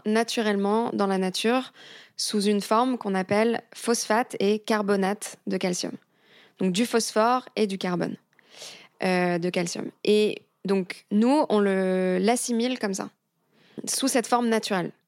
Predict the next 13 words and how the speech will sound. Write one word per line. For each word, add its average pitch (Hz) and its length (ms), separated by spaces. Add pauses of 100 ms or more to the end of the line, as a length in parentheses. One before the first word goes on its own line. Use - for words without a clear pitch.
(160)
Notre 190 160
corps, 269 160
il 226 120
est 202 40
naturel, 190 440
donc 180 160
on 190 80
va 185 100
l'assimiler 190 420
d-, 196 240
d'une 180 280
forme 214 260
naturelle. 202 400